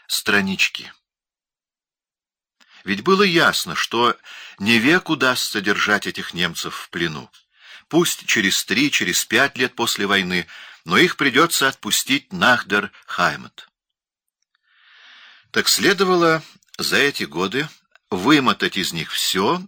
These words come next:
чем они могли быть полезны нашей стране. Хоть в этом бледном отражении получить патенты, увезенные в западные зоны Германии.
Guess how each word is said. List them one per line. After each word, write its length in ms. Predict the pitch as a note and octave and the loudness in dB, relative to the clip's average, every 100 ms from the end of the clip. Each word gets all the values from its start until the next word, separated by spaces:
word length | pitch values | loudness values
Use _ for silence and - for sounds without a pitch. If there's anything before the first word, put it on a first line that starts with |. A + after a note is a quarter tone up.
| _ | _
чем 260 | - G#2 F2+ | -2 0 2
они 180 | F2+ F2+ | 2 2
могли 300 | F2 E2+ E2+ | 0 0 -4
быть 240 | D#2+ - | -4 -6
полезны 520 | F2 D2+ F2+ B2 C3+ | -4 0 -2 -2 -6
нашей 400 | A2+ D#2 - G#2 | -2 -2 -2 -6
стране. 560 | - - - F#2 C#2 - - _ _ _ _ _ _ _ _ _ _ _ _ | -8 -6 -6 -8 -10 -14 -20 _ _ _ _ _ _ _ _ _ _ _ _
Хоть 180 | - G2+ | -12 -6
в 60 | G2+ | 0
этом 260 | - C3+ | 2 2
бледном 460 | A2 A#2+ C#3 B2+ B2+ | 2 4 4 2 0
отражении 680 | B2+ A#2+ A#2 A#2+ G#2 F#2 E2 | 2 0 0 2 2 2 -2
получить 480 | F#2+ F2+ - - | -2 -4 -4 -4
патенты, 680 | - E2+ - B2 C#3+ D3 C3 - - - - - | -2 -2 2 0 0 -2 -4 -6 -20 -20 -20 -6
увезенные 720 | F2 G#2 G2 B2 C3 B2+ B2 | 0 2 4 2 2 0 0
в 60 | A2 | 0
западные 680 | F2 G2 - A2 A#2 A2+ | 0 0 0 -8 -4 -4
зоны 360 | G2+ E2 E2+ F2+ | -2 -4 -4 -4
Германии. 600 | F2 E2+ D#2+ B1 A1+ | -6 -6 -6 -8 -14